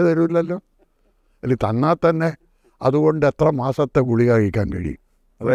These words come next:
Speaker 2: ഇത്രയും നേരം, ആ, ഞങ്ങളോട് സഹകരിച്ച് ഈ ആദ്യത്തെ ഈ ടോക്ക് ഷോ, ആ, അതിൽ പങ്കെടുത്ത് ഇത്രയും നേരം ഞങ്ങളോട് ചെലവഴിച്ചു.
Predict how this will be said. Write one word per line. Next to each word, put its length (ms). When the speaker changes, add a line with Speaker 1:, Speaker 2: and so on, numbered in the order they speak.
Speaker 2:
ഇത്രയും 280
നേരം, 240
ആ, 120
ഞങ്ങളോട് 640
സഹകരിച്ച് 640
ഈ 20
ആദ്യത്തെ 440
ഈ 100
ടോക്ക് 280
ഷോ, 80
ആ, 100
അതിൽ 140
പങ്കെടുത്ത് 520
ഇത്രയും 420
നേരം 240
ഞങ്ങളോട് 480
ചെലവഴിച്ചു. 560